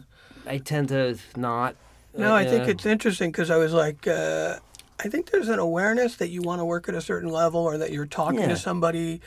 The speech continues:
Speaker 2: and they're at the level, and you have to, you have to be able to carry yourself and think that you're at that level.
Speaker 1: Yeah.
Speaker 2: You know, and it's funny, like, I'm
Speaker 1: Yeah.
Speaker 2: thinking the show when you said Brett brought you in.
Speaker 1: Yeah. They didn't even wanna see me. Brett fought for me. Um, the casting director was like, "Who's this guy?" No.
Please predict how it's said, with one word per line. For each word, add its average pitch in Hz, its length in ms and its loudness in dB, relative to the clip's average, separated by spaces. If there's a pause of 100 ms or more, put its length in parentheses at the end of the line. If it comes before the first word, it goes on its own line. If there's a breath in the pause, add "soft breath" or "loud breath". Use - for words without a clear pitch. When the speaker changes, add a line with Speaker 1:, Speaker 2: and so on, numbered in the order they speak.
(300 loud breath)
Speaker 2:
and 156 160 -2
they're 170 200 4
at 170 120 2
the 196 120 -2
level, 180 540 2
and 175 280 -4
you 185 120 0
have 190 140 -2
to, 180 220 -2
you 196 140 -2
have 226 120 0
to - 80 -6
be 220 80 -2
able 165 100 2
to 156 80 -2
carry 226 340 0
yourself 175 360 0
and 151 140 -6
think 170 240 -6
that 170 120 -6
you're 165 200 0
at 180 220 2
that 160 200 -2
level. 165 300 0
Speaker 1:
Yeah. 143 360 6 (300 soft breath)
Speaker 2:
You 175 140 -4
know, 151 280 -6
and 185 100 -2
it's 160 120 -8
funny, 147 220 6
like, 165 160 6
I'm 170 60 4
Speaker 1:
Yeah. 170 60 0
Speaker 2:
thinking 175 320 0
the 170 160 -2
show 202 300 4
when 175 120 0
you 160 80 -4
said 147 260 0
Brett 165 240 4 (640 loud breath)
brought 160 240 2
you 147 140 -4
in. 139 260 -10
Speaker 1:
Yeah. 151 340 2 (200)
They 165 80 4
didn't 226 140 8
even 151 120 8
wanna 101 160 -2
see 127 240 -4
me. - 240 -8 (580 loud breath)
Brett 147 300 6
fought 143 320 4
for 110 160 -12
me. 80 400 -16 (220)
Um, 95 480 -4 (120)
the 117 100 -12
casting 123 380 -6
director 107 280 -6
was 90 160 -12
like, 90 220 -8
"Who's 90 240 -6
this 120 180 -6
guy?" 78 300 -10
No. 98 360 -6